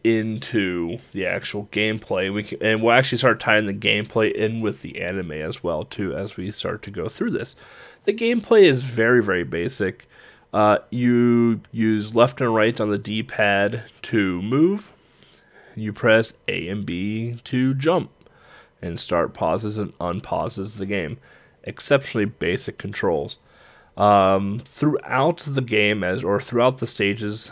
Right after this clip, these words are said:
uh, that you play, you will come across a various amount of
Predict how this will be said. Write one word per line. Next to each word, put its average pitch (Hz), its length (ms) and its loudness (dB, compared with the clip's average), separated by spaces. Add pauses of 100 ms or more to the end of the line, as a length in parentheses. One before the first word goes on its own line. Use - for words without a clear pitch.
uh, 92 200 -2
that 90 160 -4
you 90 100 -6
play, 147 480 4
you 117 200 2
will 113 100 2
come 127 220 0
across 113 460 2
a 110 120 -2
various 110 720 2
amount 92 520 -4 (120)
of 92 280 -4